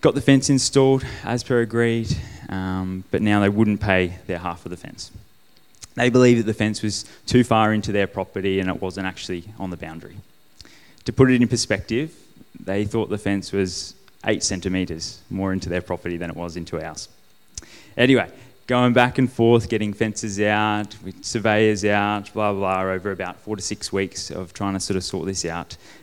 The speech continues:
Um, thankfully, um, after all this, they agreed that the fence was in the right spot. They paid their half. Happy days, no dramas. Great. Not an awesome start, but awesome.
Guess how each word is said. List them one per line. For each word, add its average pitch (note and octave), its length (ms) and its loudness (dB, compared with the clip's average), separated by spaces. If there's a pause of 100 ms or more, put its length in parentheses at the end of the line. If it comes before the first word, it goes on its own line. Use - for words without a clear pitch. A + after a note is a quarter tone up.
Um, F2+ 260 -4
thankfully, B2 640 2 (240)
um, F2+ 320 -6
after F#2+ 340 -6
all G2 140 -2
this, A#2 380 -4
they F#2+ 160 -4
agreed G2 300 -2
that F#2 120 -8
the F#2+ 60 -10
fence F#2+ 300 -8
was F2 100 -10
in G#2+ 80 -2
the G#2 80 -2
right G#2 200 0
spot. G2+ 360 -4 (560)
They G2+ 80 -4
paid F#2+ 260 0
their F#2+ 140 0
half. F2+ 480 -6 (140)
Happy F#2+ 220 -8
days, E2 420 -10
no G2 140 -4
dramas. E2 540 -12
Great. A#2 220 2 (400)
Not C#3 140 8
an C3+ 40 6
awesome B2+ 320 0
start, G#2+ 340 0
but G2+ 220 -4
awesome. G#2+ 280 -10